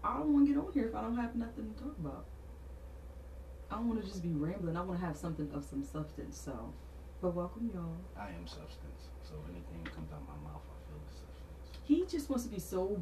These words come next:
Speaker 1: businessy and professional, but I just wanna get in here, just clap. Mm, mm, mm, mm. Anyway, welcome, y'all. It's Saturday. Today is, uh, what, January twenty-fifth? I just celebrated my fortieth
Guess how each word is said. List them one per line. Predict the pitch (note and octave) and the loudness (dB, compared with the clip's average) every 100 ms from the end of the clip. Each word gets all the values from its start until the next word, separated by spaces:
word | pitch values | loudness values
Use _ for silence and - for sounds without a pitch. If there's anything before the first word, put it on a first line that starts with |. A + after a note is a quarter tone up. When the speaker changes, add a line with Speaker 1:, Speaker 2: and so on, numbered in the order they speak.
| D#3+ | 6
Speaker 1:
businessy | F#3+ F#3 D#3+ - D#3+ | 6 6 0 0 0
and | D3 | 2
professional, | D3 C#3+ - D#3+ C#3+ B2+ B2 | 0 -2 -2 -2 -2 -4 -4
but | C#3 | 0
I | D3+ | 0
just | E3 - | 0 2
wanna | C#3+ | 4
get | - - | 4 2
in | C#3+ | 2
here, | C#3+ C#3+ - - - | 4 2 0 -8 -8
just | - - | -8 -6
clap. | - D3 C#3+ - - - - - - D#3 - - | -2 -2 -2 -6 -12 -12 -12 -10 -8 -8 -8 -4
Mm, | F3 | -4
mm, | E3+ - - - - | -4 -6 -10 -10 -8
mm, | G#3+ - - - | -8 -8 -10 -8
mm. | F#3+ F3+ - - - - - - - - - - - - | -6 -6 -8 -10 -10 -10 -8 -8 -8 -10 -10 -10 -10 0
Anyway, | A3 D#3+ C#3+ C#3+ - - | 6 6 6 4 0 -4
welcome, | F3 F3 A3 G3+ | -2 0 0 0
y'all. | F3 E3 E3+ E3+ | 0 0 -2 -4
It's | D#3 | -2
Saturday. | E3+ D#3+ D#3+ D3+ F3+ - | 0 2 2 2 0 -2
Today | D#3+ D3+ | 0 2
is, | D3 D3+ D3+ D3 - | 4 4 4 4 0
uh, | D3+ C#3+ C#3+ C#3+ - - | 0 2 2 -2 -6 -4
what, | A#3 A#3+ | -2 -2
January | - F#3+ F#3+ F#3+ | -4 -2 -2 -4
twenty-fifth? | F#3+ F#3 A3 A#3+ - - - - - - - - - - | -4 -6 -6 -8 -10 -10 -12 -12 -12 -12 -12 -10 -10 -4
I | D#3 | -2
just | D#3+ - | -2 -2
celebrated | D#3+ D3 D#3 D3+ | -4 0 -2 -2
my | D3+ D3+ - | -2 -4 -4
fortieth | F3 E3+ - - F3 - E3 D#3+ | 0 0 0 -6 -6 -2 -2 -2